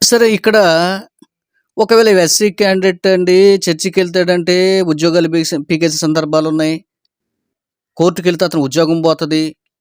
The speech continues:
మరి ఇదేం చట్టమో ఇదేంటో నాకైతే అర్థం కావట్లేదండి.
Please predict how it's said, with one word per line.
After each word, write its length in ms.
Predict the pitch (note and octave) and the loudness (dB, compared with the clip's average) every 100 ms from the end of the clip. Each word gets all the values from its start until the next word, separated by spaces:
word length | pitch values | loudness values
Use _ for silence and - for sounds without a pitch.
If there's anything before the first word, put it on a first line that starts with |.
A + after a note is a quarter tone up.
| - | -4
మరి 160 | C#3 C3 | -2 0
ఇదేం 220 | C#3+ E3 | 0 0
చట్టమో 420 | E3+ D3+ E3 E3 | 0 -2 0 0
ఇదేంటో 380 | D3 D3+ D#3 E3+ | 2 2 0 0
నాకైతే 360 | D3 D3 D#3 | 0 0 -2
అర్థం 240 | D3 A#2+ D3 | -4 -4 -4
కావట్లేదండి. 640 | C#3 C3 C3 A#2+ B2 - | -2 -2 -4 -4 -6 -8